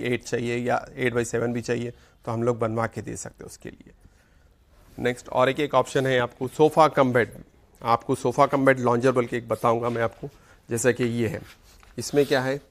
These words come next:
Bed भी option है आपको। ये देखिए।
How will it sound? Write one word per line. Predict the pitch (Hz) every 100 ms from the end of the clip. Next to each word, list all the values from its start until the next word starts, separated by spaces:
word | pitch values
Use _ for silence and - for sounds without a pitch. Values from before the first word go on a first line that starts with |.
| _ - - 113
Bed | 127 127
भी | 147
option | 123 120 143 127
है | 120
आपको। | 117 - 131
ये | - - - - - - - - - - - - 127 - - -
देखिए। | - - - - - - - _ _ _ _ _ _ _ _ _ _ _ _ _ - - - - -